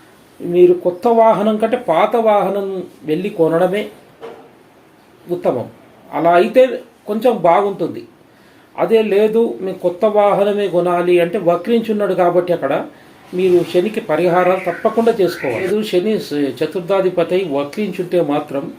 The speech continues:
ఆయన ఎంత, ఏ విషయంలో కూడా తగ్గడు శని. ఆయన మీరు ఎంత ప్రయత్నం చేసినా కూడా, మీరు ఎంత ముందరికి వెళ్ళినా వెనకకే తీసుకొస్తాడు వక్రించి ఉన్నందుకు.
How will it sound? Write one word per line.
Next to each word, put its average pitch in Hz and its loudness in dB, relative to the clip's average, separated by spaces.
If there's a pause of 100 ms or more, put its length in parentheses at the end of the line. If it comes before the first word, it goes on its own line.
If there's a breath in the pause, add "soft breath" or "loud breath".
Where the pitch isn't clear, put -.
(720)
ఆయన 135 -4 (240)
ఎంత, 180 -4 (200)
ఏ 151 2
విషయంలో 170 0
కూడా 170 -2
తగ్గడు 139 -4
శని. 120 -10 (960)
ఆయన 139 -4 (540)
మీరు 151 -2
ఎంత 156 -2
ప్రయత్నం 180 0
చేసినా 165 -2
కూడా, 170 -2 (120)
మీరు 143 -6
ఎంత 151 -4
ముందరికి 165 0
వెళ్ళినా 170 -2
వెనకకే 156 -4
తీసుకొస్తాడు 143 -10 (600 loud breath)
వక్రించి 180 -2
ఉన్నందుకు. 127 -6